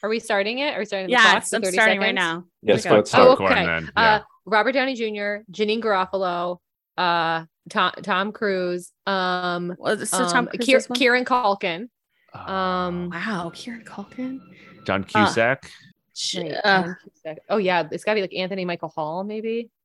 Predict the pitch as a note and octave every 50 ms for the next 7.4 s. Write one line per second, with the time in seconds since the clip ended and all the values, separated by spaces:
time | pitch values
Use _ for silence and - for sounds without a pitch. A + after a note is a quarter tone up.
0 | _ _ _ _ - A#3 A#3+ B3+ B3 A3+ G3+ - - - A3 G#3+ G#3 G3+ G3 G3
1 | G3 G3 F#3+ - - _ _ _ _ _ _ _ _ - G#3+ G3+ F3+ - - -
2 | F#3 F3 F3 E3+ - - F3+ E3+ E3 E3+ F3 F3+ - - - G3+ G3 F#3 F#3 F#3
3 | F#3 F#3+ F#3+ - - _ _ _ _ _ _ - _ - A3+ B3+ C4+ B3+ A3+ G3
4 | F#3+ F#3+ F#3+ G3 A3 G#3 E3+ G#3+ G#3 G3+ G3+ G#3+ A#3 D4 - - - - - -
5 | D4+ D4 C4+ B3 A#3 C4 A#3+ G#3+ G3+ G3+ G3 G3 A#3+ A#3 F#3 G#3+ G3+ G#3 G#3+ G#3+
6 | - B3 B3 B3 - - G3 G#3 F#3+ F3+ E3 E3 - G#3+ G3 G#3+ G#3 A3 F#3+ E3+
7 | D#3+ E3 - - - - -